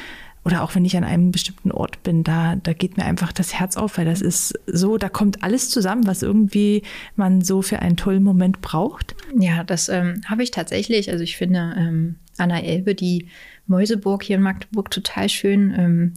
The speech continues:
Speaker 2: dafür, ja, <laughs> also dieses, ja, leider mehrmals abgebrannte, ähm, Gebäude quasi an der Elbe hinten in Krakau.
Speaker 1: Mhm.
Speaker 2: Ähm, ja, oder Presta schon.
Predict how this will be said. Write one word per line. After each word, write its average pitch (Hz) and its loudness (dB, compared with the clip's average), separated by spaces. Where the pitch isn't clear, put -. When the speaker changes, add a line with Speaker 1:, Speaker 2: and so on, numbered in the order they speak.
Speaker 2:
dafür, - -6
ja, 170 0
<laughs> - 0
also 180 -2
dieses, 160 -2
ja, 180 -2
leider 190 0
mehrmals 208 2
abgebrannte, 185 0
ähm, 175 2
Gebäude 196 0
quasi 180 -2
an 180 0
der 170 0
Elbe 180 0
hinten 185 0
in 170 -2
Krakau. 233 -4
Speaker 1:
Mhm. 170 4
Speaker 2:
Ähm, 175 2
ja, 160 -4
oder 175 -4
Presta - -6
schon. 202 0